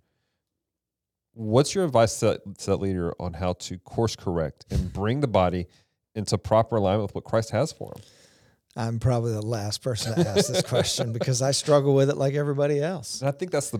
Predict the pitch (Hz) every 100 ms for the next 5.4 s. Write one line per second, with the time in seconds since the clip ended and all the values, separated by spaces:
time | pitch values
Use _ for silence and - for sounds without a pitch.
0 | 90 120 120 107 95 123 113 92 - 120
1 | - 85 85 82 - _ _ _ _ _
2 | _ _ 101 131 165 131 127 - - 113
3 | 95 90 95 90 - 92 90 85 82 80
4 | - - 101 113 120 104 92 85 - 113
5 | - - - -